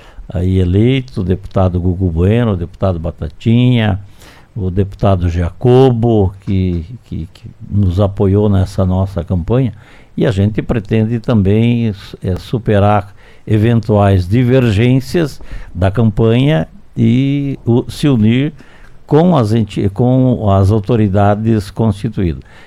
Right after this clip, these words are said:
Isso é judiciário, é,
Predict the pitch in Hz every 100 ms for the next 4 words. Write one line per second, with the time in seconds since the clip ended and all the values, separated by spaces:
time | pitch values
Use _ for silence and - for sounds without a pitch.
0 | - - 110 - - 110 95 78 - -
1 | 104 - 98 90 85 - 101 87 90 87
2 | - 92 95 107 110 101 95 90 85 -
3 | - - - 85 90 92